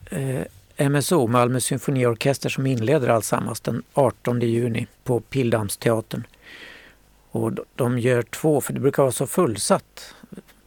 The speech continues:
Proppfullt, hela Pildammsteatern full. Så det är både den artonde och nittonde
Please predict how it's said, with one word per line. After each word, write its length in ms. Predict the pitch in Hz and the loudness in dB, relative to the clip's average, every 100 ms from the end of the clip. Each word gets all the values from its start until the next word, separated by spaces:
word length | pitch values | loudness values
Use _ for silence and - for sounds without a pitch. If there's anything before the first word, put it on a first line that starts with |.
| - | -14
Proppfullt, 920 | - - - 233 - - - 170 - | -8 -6 -6 -6 -6 -4 0 0 2
hela 180 | 147 143 | 2 2
Pildammsteatern 880 | - 160 123 123 - 160 160 - 127 | 2 -2 0 -2 -2 -4 -2 -4 -4
full. 280 | - 139 - - - - - | -2 -2 -4 -16 -20 -20 -20
Så 340 | - 143 127 147 | -6 0 0 0
det 140 | - | -2
är 40 | 131 | 0
både 200 | 143 127 | 2 2
den 220 | 131 - | 0 0
artonde 580 | 165 151 - 170 170 165 | 0 0 0 0 0 0
och 140 | - | -2
nittonde 720 | 139 131 - _ 165 135 127 | -2 -4 -8 _ 0 0 -2